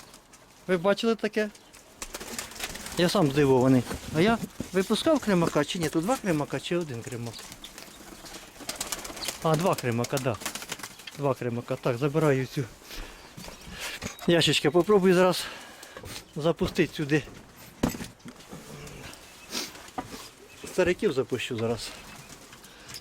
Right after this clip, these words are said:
Я дам їсти, вони ж вза-, взагалі ці теж голодні. Ці теж голодні.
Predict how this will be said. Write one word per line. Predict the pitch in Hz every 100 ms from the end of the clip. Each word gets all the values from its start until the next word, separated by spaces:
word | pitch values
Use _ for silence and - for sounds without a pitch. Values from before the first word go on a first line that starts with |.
| -
Я | 165
дам | 196 190
їсти, | 214 -
вони | 160 185
ж | - 165
вза-, | 165 190 190 160
взагалі | 170 196 208 208
ці | 208
теж | 233 143
голодні. | 120 120 113 117 123 135 - - - - - - - - - -
Ці | 175
теж | 190 147
голодні. | 127 120 117 131